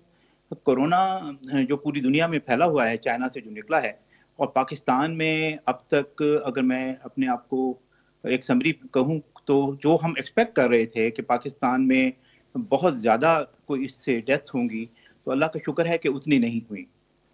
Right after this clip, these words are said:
क्योंकि अगर यूरोप के मुकाबले में देखा जाए तो ये वो मामला उतना सख्त नहीं निकला जितना अब तक हो जाना चाहिए था। लेकिन इसका मतलब ये बिल्कुल नहीं है कि आगे भी ऐसा नहीं हो सकता। आगे दो हफ्ते जो हैं वो इंतहाई अहम हैं।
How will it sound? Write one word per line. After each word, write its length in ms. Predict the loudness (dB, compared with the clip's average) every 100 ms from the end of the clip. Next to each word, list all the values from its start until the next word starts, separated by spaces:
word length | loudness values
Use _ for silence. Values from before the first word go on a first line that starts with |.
| _ -20 -4
क्योंकि 260 | -2 2 4
अगर 200 | 4 4
यूरोप 280 | 2 0 0
के 60 |
मुकाबले 420 | -2 2 2 2
में 120 | -4 -2
देखा 260 | -4 -2
जाए 320 | 0 0 0
तो 140 | -2 -4
ये 240 | 0 0
वो 140 | 0 -2
मामला 340 | 0 0 0
उतना 360 | -2 -8 -4 -4
सख्त 320 | -2 -4 -2
नहीं 160 | -2
निकला 300 | -2 -2 -4
जितना 480 | -4 -6 -4 -4 -6 _ -2
अब 200 | -2 0 -2
तक 100 | -2 -2
हो 80 | 0
जाना 220 | 0 -2
चाहिए 320 | -8 -10 -10
था। 280 | -10 -14 _ _ _ -2
लेकिन 220 | 0 0
इसका 220 | -4 0
मतलब 280 | 0 0 -2 0
ये 100 | 0
बिल्कुल 340 | 0 2 2
नहीं 220 | 4 2
है 220 | -2 -8 -10 _ _ -2
कि 140 | 0 2
आगे 240 | 2 2
भी 160 | -2 -2
ऐसा 220 | -2 -4
नहीं 140 | -6
हो 60 | -8
सकता। 440 | -12 -16 -10 -10 -4
आगे 280 | -4 0 -2
दो 180 | -2
हफ्ते 340 | -4 -6 -4 -2
जो 120 | -2
हैं 240 | -6 -8 -12 _ _ -4
वो 100 | -2
इंतहाई 500 | -2 -2 0 2 2 2
अहम 180 | -2 -2
हैं। 120 | -8